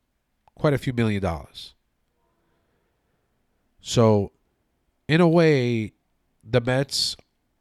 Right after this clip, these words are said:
are doing a good thing here by allowing Pete Alonso to hit the open market, letting the market set his value, and then take it from there. Because the open market value for Pete Alonso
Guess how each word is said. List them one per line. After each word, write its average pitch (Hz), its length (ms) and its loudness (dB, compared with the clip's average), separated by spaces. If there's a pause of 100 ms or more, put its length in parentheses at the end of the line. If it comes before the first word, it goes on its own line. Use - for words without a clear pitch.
(1000)
are 123 100 0
doing 131 540 -2 (400)
a 117 100 -2
good 120 340 2
thing 147 200 -2
here 110 260 0
by 104 200 -2
allowing 113 440 -2
Pete 131 160 -4
Alonso 117 400 -2
to 101 80 0
hit 107 140 -2
the 107 140 -4
open 101 220 -6
market, 95 460 -6 (100)
letting 131 280 -4
the 135 80 -8
market 117 560 -4
set 113 320 -6
his 110 180 -6
value, 98 600 -2 (840)
and 120 160 -6
then 127 200 -4
take 123 280 -6
it 110 80 -6
from 101 220 -8
there. 85 260 -4 (920)
Because 110 320 -4
the 117 100 0
open 147 240 0
market 139 560 -4 (440)
value 135 460 -2
for 120 140 -6
Pete 127 200 0
Alonso 120 580 0